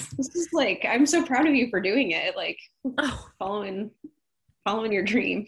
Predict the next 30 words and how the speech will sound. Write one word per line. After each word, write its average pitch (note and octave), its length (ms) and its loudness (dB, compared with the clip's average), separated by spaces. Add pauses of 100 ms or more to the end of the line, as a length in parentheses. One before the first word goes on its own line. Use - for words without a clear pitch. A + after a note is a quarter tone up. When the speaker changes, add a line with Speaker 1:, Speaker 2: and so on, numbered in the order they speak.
(160)
Speaker 2:
I C#4+ 80 2
have A3 80 -6
Speaker 1:
Just C#4+ 160 -4
Speaker 2:
my, B3+ 140 0
Speaker 1:
making G3+ 160 -2
those F#3+ 220 -4
happen. G3+ 440 -8 (100)
Speaker 2:
my A3+ 140 -4
little G#3+ 160 2
pod F#3 300 -2
that F3 120 -6
could. F3 140 -2
I F3 140 2
have F#3+ 260 0
made F#3 340 -4
five F#3+ 320 0
dollars F3 380 0
and - 100 -14
eighteen E3+ 300 -8
cents. - 320 -12 (680)
Speaker 1:
That's B3 200 -4
good. A#4 240 0 (240)
Speaker 2:
As F#3+ 100 -6
of F#3 80 -2
today. E3 340 -10 (680)
Speaker 1:
Woo. D4 580 4 (320)
Speaker 2:
I F#3 140 -4
know. E4 200 -2 (420)
Which B3 200 0
I B3+ 240 0